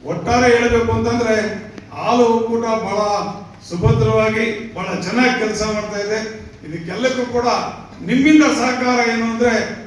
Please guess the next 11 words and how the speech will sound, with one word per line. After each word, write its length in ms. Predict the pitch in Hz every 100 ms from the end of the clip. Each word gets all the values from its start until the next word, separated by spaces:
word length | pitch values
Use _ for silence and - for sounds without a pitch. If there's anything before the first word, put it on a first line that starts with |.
| - -
ಗುಣಮಟ್ಟ. 440 | 185 226 220 226 - - - - - - - - - - - - -
ಗುಣಮಟ್ಟ 440 | 175 220 233 233 240
ನೀವೇನು 800 | 247 240 226 233 240 233 226
ಸರಿಯಾಗಿ 360 | 202 233 254 247
ಕೊಟ್ರೆ 580 | 240 240 254 220 - - - - - 180
ಇನ್ನೂ 380 | 240 285 269
ಈ 220 | 247 240 233 233 226
ಯೂನಿಯನ್ 360 | 240 240 226 226
ಚೆನ್ನಾಗಾಗೋದ್ರಲ್ಲಿ 920 | 226 220 220 214 214 214 214 208 196
ಸಂದೇಹ 520 | 180 196 226 202 202
ಇಲ್ಲ. 100 | 196